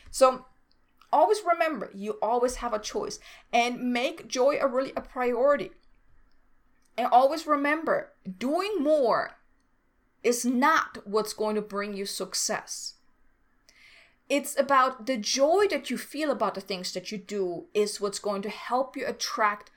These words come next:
more opportunities, more clients, and to feel joyful and excited about everything that you do.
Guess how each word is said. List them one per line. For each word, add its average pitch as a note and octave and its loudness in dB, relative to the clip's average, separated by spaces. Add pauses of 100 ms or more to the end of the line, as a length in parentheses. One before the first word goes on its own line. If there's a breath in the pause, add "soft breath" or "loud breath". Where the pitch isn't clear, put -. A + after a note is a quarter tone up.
(200 soft breath)
more B3 4
opportunities, F3+ -8
more A3 -2
clients, G#3+ -4 (460 loud breath)
and A3+ 4
to - -6
feel C4 0
joyful A#3 0
and A3 -4
excited A3+ -4
about G3 2 (280 loud breath)
everything G#3 0
that F#3+ -6
you F#3+ -6
do. F3+ -10